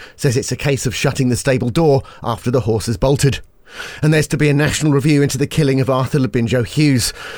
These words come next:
The Education Secretary has announced a single national review of Arthur's death to identify what lessons can be learned from the case. From the Jersey Evening Post, a fifty-seven-year-old man has been charged with attempted murder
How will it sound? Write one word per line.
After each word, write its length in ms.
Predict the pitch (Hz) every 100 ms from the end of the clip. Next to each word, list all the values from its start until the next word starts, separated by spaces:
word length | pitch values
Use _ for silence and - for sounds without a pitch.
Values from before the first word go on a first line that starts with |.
| -
The 140 | 120 123
Education 520 | - - 139 - 139
Secretary 560 | - 104 - 143 175 180
has 160 | 135
announced 320 | 120 120 104
a 60 | 117
single 380 | - 147 143 135
national 440 | 131 135 - 147
review 320 | 127 131 143
of 100 | 117
Arthur's 360 | 127 117 - -
death 320 | 139 139 - - - - -
to 120 | 123
identify 480 | 131 143 131 147 131
what 200 | 143 -
lessons 380 | 143 - 143 -
can 100 | 139
be 120 | 156
learned 280 | 120 107 104
from 140 | 98
the 60 | 101
case. 440 | 113 95 - - _ _ _ _ _ - - -
From 160 | 170
the 80 | 151
Jersey 340 | 156 156 135
Evening 260 | 143 117 135
Post, 460 | 160 151 - - - - -
a 60 |
fifty-seven-year-old 880 | 139 147 143 - 160 147 147 139 127
man 200 | 139 143
has 120 | 135 -
been 160 | 131
charged 340 | - 139 131 -
with 140 | 113
attempted 440 | 120 151 135 120
murder 380 | 123 147 151 123